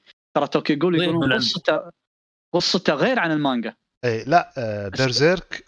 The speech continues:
Speaker 3: ما أضاف. بيرزيرك شال لك مشهد. يعني حتى لما
Speaker 1: آه.
Speaker 3: رحت شفته في ال-، في بالأفلام، أوكي، صار شوي منطقي. يعني على سبيل المثال،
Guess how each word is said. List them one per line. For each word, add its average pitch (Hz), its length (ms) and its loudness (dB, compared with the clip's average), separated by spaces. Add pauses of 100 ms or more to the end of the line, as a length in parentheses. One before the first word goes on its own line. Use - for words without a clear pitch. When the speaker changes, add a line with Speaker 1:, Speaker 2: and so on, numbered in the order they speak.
Speaker 3:
ما 131 320 0
أضاف. 117 560 -4
بيرزيرك 110 340 -6
شال 156 260 2
لك 120 200 -8
مشهد. 127 320 -2 (680)
يعني 104 180 -8
حتى - 260 2
لما 139 200 4
Speaker 1:
آه. - 40 4
Speaker 3:
رحت - 220 -4
شفته - 340 -2
في 120 120 -8
ال-، 95 320 -12 (220)
في 123 180 -6
بالأفلام، 143 560 -2
أوكي، 127 380 -2
صار 135 220 -2
شوي 143 200 -2
منطقي. 131 380 -2
يعني 175 200 2
على 156 160 2
سبيل 147 140 -4
المثال، 147 240 0